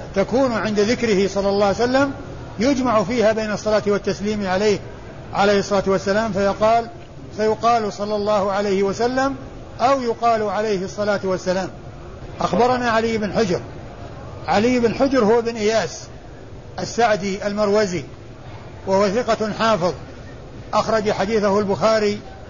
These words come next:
و-، ومسلم وأبو دا-، والترمذي والنسائي. البخاري ومسلم والترمذي والنسائي،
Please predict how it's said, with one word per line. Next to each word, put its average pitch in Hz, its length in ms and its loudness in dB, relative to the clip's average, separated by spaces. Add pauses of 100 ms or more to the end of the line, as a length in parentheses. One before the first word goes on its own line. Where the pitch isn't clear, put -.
(800)
و-، 196 520 2 (1400)
ومسلم 226 600 0
وأبو 208 360 4
دا-، 226 320 0 (100)
والترمذي 233 720 0
والنسائي. 196 560 2 (500)
البخاري 220 460 2
ومسلم 247 460 0 (460)
والترمذي 233 640 0
والنسائي، 202 800 2